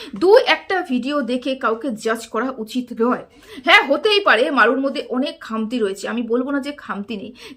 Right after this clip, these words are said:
এখানে খামতি নেই এরকম মানুষ দেখানো মুশকিল, তুমি দেখাতেই পারবে না যার মধ্যে কোনো খামতি নেই।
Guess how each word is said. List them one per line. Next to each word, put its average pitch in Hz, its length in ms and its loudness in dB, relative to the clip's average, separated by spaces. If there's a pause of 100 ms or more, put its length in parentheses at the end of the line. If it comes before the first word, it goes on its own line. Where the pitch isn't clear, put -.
(240)
এখানে 302 600 0 (240)
খামতি 330 440 4
নেই 415 200 0
এরকম 294 480 0
মানুষ 254 500 -2 (140)
দেখানো 220 400 0
মুশকিল, - 440 -8 (380)
তুমি 330 180 -4
দেখাতেই 440 480 4
পারবে 381 260 4
না 330 100 2
যার 262 220 2
মধ্যে 311 200 -4
কোনো 311 200 -8
খামতি 226 400 -4
নেই। 151 180 -10